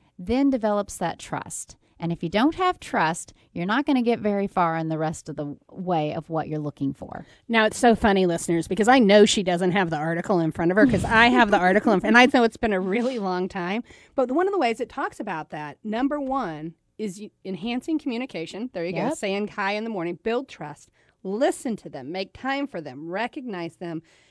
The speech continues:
Speaker 2: and show them you care through your actions,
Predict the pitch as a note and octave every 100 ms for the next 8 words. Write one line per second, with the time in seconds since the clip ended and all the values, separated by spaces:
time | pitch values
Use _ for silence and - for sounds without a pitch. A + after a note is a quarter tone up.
0 | _ - G3+ G3 - B3+ B3+ C#4 C#4 C#4+
1 | B3+ A3 G3+ - - F#3+ E3+ - - A3
2 | A3 G#3+ G3 - F#3 F3 - E3+ D#3 E3